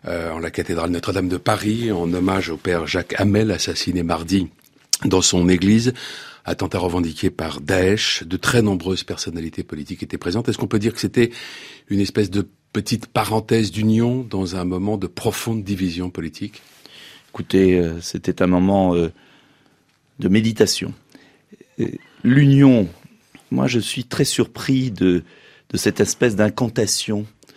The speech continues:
Speaker 2: Le peuple français est très uni avec ce qu'il subit depuis plus d'un an. Moi je dis que le peuple français est dans l'union nationale. La question, c'est à quoi sert l'union nationale ? Et j'en ai assez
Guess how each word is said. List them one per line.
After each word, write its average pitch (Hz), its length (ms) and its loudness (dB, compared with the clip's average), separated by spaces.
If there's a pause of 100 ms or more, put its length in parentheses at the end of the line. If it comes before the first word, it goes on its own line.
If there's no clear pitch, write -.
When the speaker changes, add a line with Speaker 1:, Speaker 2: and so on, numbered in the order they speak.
(260)
Speaker 2:
Le 101 140 2
peuple - 300 0
français 110 440 0
est 165 40 -2
très 95 300 0
uni 190 320 2 (680)
avec 95 240 2
ce - 80 -2
qu'il - 140 -6
subit 120 420 0
depuis 95 400 -2
plus 101 220 -2
d'un 95 240 4
an. 226 240 2 (580)
Moi 101 160 4
je 92 140 4
dis 92 300 2
que - 120 -2
le 87 80 2
peuple 113 300 2
français - 520 0
est 104 60 2
dans 101 160 2
l'union 101 340 4
nationale. 147 540 0 (560)
La - 120 0
question, 120 600 2 (420)
c'est - 140 2
à 80 60 2
quoi - 180 0
sert 226 300 2
l'union 113 260 4
nationale ? 95 560 2 (720)
Et 95 240 6 (260)
j'en 101 220 0
ai 95 80 2
assez 120 580 2